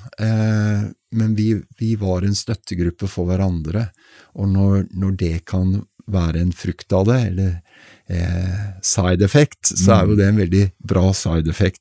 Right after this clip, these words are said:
Speaker 1: tenker jeg da, fordi
Speaker 2: Mm.
Speaker 1: vi, vi har jo dypest sett, vi i den gruppa hadde jo,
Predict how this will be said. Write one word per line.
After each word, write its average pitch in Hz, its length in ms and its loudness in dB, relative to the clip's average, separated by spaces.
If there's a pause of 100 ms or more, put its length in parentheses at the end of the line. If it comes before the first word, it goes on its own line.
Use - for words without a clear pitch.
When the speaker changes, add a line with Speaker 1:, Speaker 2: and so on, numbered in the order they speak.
Speaker 1:
tenker 90 300 -2
jeg 82 200 0
da, 92 120 0 (340)
fordi 92 460 0
Speaker 2:
Mm. - 640 -14
Speaker 1:
vi, 95 420 -2
vi 92 180 -2
har 90 240 0
jo 92 60 0
dypest 90 540 -2
sett, - 480 -2 (480)
vi 85 280 -4
i 85 40 -4
den 85 180 -4
gruppa 90 640 -6
hadde 95 240 -10
jo, 82 220 -8